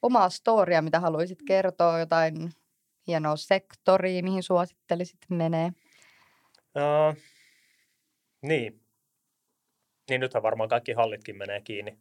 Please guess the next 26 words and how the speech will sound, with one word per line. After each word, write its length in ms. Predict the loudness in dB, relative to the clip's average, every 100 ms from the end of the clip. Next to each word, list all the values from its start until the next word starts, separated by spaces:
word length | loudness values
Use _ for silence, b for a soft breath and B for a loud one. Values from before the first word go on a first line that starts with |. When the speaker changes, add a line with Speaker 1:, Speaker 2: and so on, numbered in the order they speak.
| _ _
Speaker 3:
Tai 160 | 0
Speaker 1:
Niin. 140 | 0 2
Speaker 3:
vai 120 | 0
en 60 | 0
mä 60 |
tiedä 220 | -4 -4
meneekö, 400 | -6 -12 -12 -12
mut 180 | -12 -4
jos 220 | -2 -2 -4
menee, 300 | -12 -12 -14
niin 180 | -16 _ b b b b b
siis 180 | -10 -6
Speaker 1:
Mut 40 |
Speaker 3:
vaan 180 | -4 -2
käykää 300 | -2 -4 -6
hakemassa 420 | -8 -8 -8 -8
tota, 200 | -8 -8
niin 200 | -10 -12 b b b b b b b b
käykää 300 | -6 -2 2
ostamassa. 540 | 2 2 -8 -10 -10 -12 B B B B B B B -12
Ki-, 160 | -12 -12 -20 _ _ _
kaikki 260 | -8 -8 -4
kaupat 320 | -2 -2 -8
tyhjät 360 | -12 -8 -8 -4
pädeistä 480 | -4 -4 -8 -10 -12
ja 140 | -12